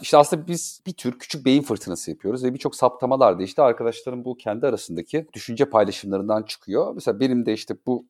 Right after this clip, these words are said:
programda ilk bir kenara koyduğum şey müşterek bir, e, tüketim ihtiyacı ki bunun da sağlıksız bir şey olmadığı, çalışmaktan ayrı tutulamayacağı dolayısıyla temelde aslında birçok farklı tüketim biçimlerinin yaratıcı olsun olmasın, maruz kalınsın kalınmasın, müşterek bir paydada buluştuğu.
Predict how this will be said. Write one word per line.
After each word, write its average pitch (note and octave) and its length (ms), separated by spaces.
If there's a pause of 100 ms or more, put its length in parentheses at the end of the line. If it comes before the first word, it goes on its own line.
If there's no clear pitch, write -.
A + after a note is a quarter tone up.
programda G2 500
ilk - 200
bir - 60
kenara G#2+ 400
koyduğum G2+ 480
şey F3 260 (120)
müşterek D3+ 540
bir, C#3 260
e, G#2 140
tüketim D3 380
ihtiyacı G#2+ 800
ki D3+ 160
bunun D#3 180
da C#3+ 60
sağlıksız C3 560
bir G#2+ 40
şey A2 220
olmadığı, A#2 580
çalışmaktan - 460
ayrı G2 220
tutulamayacağı E3 720 (480)
dolayısıyla E3+ 320
temelde F#3 440
aslında F3+ 240
birçok - 280
farklı C#3 340
tüketim D3+ 340
biçimlerinin F2+ 500
yaratıcı C#3+ 480
olsun D3 440
olmasın, G#2+ 560
maruz B2 380
kalınsın B2+ 420
kalınmasın, C3+ 720
müşterek D3+ 520
bir D#3 60
paydada C#3+ 480
buluştuğu. A#2 500